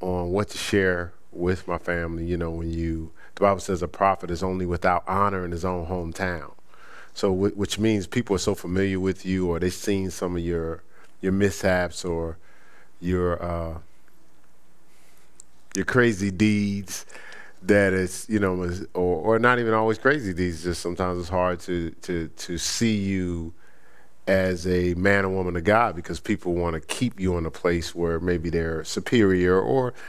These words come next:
not even where they're superior, or, um, what,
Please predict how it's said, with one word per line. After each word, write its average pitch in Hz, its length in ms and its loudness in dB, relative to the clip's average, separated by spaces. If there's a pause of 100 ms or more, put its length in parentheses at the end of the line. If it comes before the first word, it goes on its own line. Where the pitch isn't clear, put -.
not 127 140 10
even 110 180 4
where 104 260 8
they're 101 80 8
superior, 127 480 4
or, 113 300 6 (1120)
um, 104 580 6 (880)
what, 101 160 4